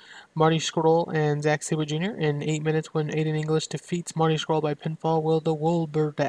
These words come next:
or Whirly Dervish, excuse me. Um, so this is just a pre-show match getting the Vaudevillains over. Leaders of the New School will be featured in season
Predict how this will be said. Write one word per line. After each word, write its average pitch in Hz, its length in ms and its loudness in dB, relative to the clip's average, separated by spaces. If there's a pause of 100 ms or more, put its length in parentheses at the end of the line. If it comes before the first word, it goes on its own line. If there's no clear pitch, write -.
(340)
or 165 240 2 (380)
Whirly 175 300 4
Dervish, 147 400 0
excuse 160 320 -2
me. 147 140 -6 (600)
Um, 151 480 2
so 156 180 0
this 160 160 0
is 160 80 -6
just 156 140 -4
a 160 40 -6
pre-show 165 340 0
match 160 280 2
getting 160 160 2
the 151 60 0
Vaudevillains 151 500 2
over. 170 320 4
Leaders 156 320 2
of 151 60 -2
the 151 80 0
New 156 120 0
School 156 240 -2
will 151 140 -2
be 151 140 -8
featured 160 420 -4
in 151 100 -4
season 147 340 0